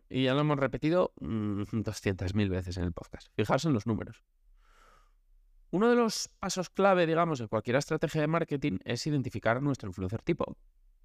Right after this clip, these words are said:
Para ello, no hay que fijarse en los seguidores, ni siquiera en el engagement. Lo primero en lo que hay que fijarse es en su temática.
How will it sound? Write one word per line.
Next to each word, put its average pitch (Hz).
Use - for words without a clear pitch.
Para 101
ello, 185
no 101
hay 107
que 156
fijarse 139
en -
los 90
seguidores, 92
ni 98
siquiera 98
en 139
el 127
engagement. 104
Lo 104
primero 117
en 160
lo 165
que 170
hay 165
que 165
fijarse 170
es 202
en 110
su -
temática. -